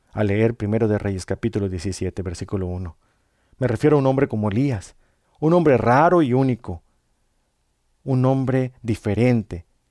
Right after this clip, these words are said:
pero un hombre como nosotros. Permítame hablarle a aquellos que tienen a sus hijos en la escuela. Sí, en las escuelas de hoy no se promueven cosas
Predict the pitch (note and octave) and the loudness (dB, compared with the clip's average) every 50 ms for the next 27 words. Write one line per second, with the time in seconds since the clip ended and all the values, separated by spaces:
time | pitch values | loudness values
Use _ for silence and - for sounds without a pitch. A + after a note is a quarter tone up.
0 | _ _ _ _ _ - A2+ G2+ G#2+ A#2 A2+ A2+ A#2 A#2 A2 G2+ G2 F#2+ - G2 | _ _ _ _ _ -6 -4 -2 -2 0 0 2 2 2 2 0 -2 -4 -4 -6
1 | F#2+ F#2+ F2+ F2+ F2 - F#2 F2 - - E2+ - - - _ _ _ _ _ _ | -6 -4 -6 -6 -8 -10 -10 -12 -12 -12 -14 -16 -16 -20 _ _ _ _ _ _
2 | _ _ _ _ _ _ _ _ _ _ _ - B2+ C3 E3+ F#3+ F#3+ E3+ C#3+ A#2+ | _ _ _ _ _ _ _ _ _ _ _ -2 0 2 2 2 0 0 0 0
3 | G#2+ G#2+ A2+ A2+ A2+ G#2 G2 F#2 E2 D#2+ F#2 F2+ - A2+ A2 A2+ A#2 - - G#2 | 2 2 2 2 2 2 -2 -4 -6 -6 -8 -6 -2 -2 0 0 -2 -4 -4 -6
4 | - - A2+ A2 G#2+ G#2+ G2+ F#2+ F#2 - G2 - - G#2+ F#2+ G#2 F#2 G2+ F#2+ F2+ | -4 -2 0 0 0 0 -2 -4 -6 -8 -8 -8 -6 -6 -6 -6 -6 -6 -6 -6
5 | E2+ - - F2+ F2 E2 D#2+ - _ _ _ _ _ _ _ - - C3+ B2+ _ | -6 -8 -10 -10 -10 -10 -10 -12 _ _ _ _ _ _ _ -8 -6 -6 -6 _
6 | _ _ _ _ _ _ _ - C3 C3 C#3 B2 C3+ C3 - D#3+ D#3+ F3+ E3+ D3 | _ _ _ _ _ _ _ -2 0 0 2 2 0 -2 0 2 2 4 4 4
7 | C#3 D3 E3 E3+ - _ _ _ _ - D3 E3 - G3 E3+ - C#3 B2 B2+ C#3+ | 4 4 4 2 0 _ _ _ _ -4 -2 -2 -2 -2 -2 0 0 2 4 4
8 | C#3+ C#3 C3 - - B2 A#2+ A2 A#2 G2+ - - | 2 2 0 -2 -4 -2 -2 -2 -4 -6 -8 -12